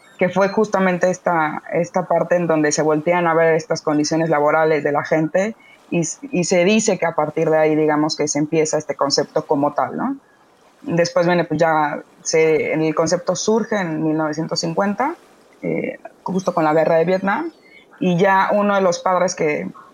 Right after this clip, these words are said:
se mencionan como el de responsabilidad social, pues, es Howard Wowell, que justo hablaba de este tema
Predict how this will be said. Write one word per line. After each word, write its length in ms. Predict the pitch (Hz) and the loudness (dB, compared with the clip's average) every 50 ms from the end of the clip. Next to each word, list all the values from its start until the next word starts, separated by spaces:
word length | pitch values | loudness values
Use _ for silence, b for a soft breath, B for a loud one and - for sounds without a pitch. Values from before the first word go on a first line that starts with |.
| _ _ | _ _
se 140 | - - 165 | -4 -2 0
mencionan 600 | 165 165 165 160 - 180 175 175 175 170 170 165 160 | 0 0 0 0 0 0 0 0 0 -2 -2 -4 -4
como 580 | - - 160 156 156 151 151 151 151 151 - - | -4 -2 -2 -2 -2 -2 -2 -4 -4 -6 -8 -6
el 400 | - 160 156 156 151 156 151 - | -4 -2 -2 -2 -2 -2 -4 -2
de 140 | 185 160 160 | 0 0 0
responsabilidad 540 | 156 170 180 - - 165 156 175 165 165 170 | 2 0 -2 -2 -4 -4 -2 0 0 0 0
social, 360 | 185 190 180 - 180 180 190 - | 0 0 0 0 0 0 -2 -4
pues, 160 | 185 180 - | -6 -4 -2
es 300 | 160 156 160 - - - - | -2 -2 -2 -4 -8 -6 -4
Howard 260 | - - 156 151 156 160 | 0 2 2 2 2 2
Wowell, 400 | 165 165 160 151 - - - B B B B B B B B B B B _ - - | 2 2 2 2 0 -2 -4 B B B B B B B B B B B _ -6 -4
que 100 | - 160 | -4 0
justo 240 | - 180 165 - 170 | 0 0 0 2 2
hablaba 300 | 165 170 165 165 165 165 | 4 4 4 4 4 2
de 80 | 165 | 2
este 180 | 160 - - 165 | 0 -2 -4 -4
tema 680 | - 170 170 156 151 151 151 156 - - - - - | -4 -2 -2 0 -2 -2 -2 -4 -6 -6 -8 -10 -12